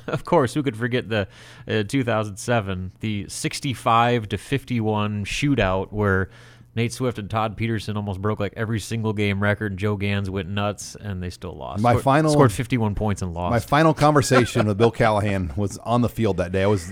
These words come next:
Speaker 2: my, in my only year as the sideline reporter for the Husker Sports Network. I was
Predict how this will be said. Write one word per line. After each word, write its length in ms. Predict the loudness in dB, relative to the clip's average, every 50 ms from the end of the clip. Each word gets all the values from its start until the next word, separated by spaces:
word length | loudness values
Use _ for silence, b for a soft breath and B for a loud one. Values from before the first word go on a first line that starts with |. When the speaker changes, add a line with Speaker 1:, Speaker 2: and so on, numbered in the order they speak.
| -12 -6
Speaker 2:
my, 280 | -4 -2 -2 -2 -2 -2
in 120 | -2 0 2
my 140 | 2 2 2
only 300 | 2 4 4 4 4 2
year 360 | 2 0 0 0 -2 -2 -4 -6 -4
as 160 | -4 -4 -2
the 80 | -4
sideline 360 | -2 0 0 0 2 2 0 0
reporter 340 | -2 -2 -2 -2 -2 -2
for 100 | -2 -2
the 60 | -2 -2
Husker 260 | -2 -2 -2 -4 -6
Sports 340 | -6 -4 -6 -6 -6 -6 -8
Network. 280 | -8 -6 -4 -2 2
I 60 | 4
was 180 | 4 4 2 0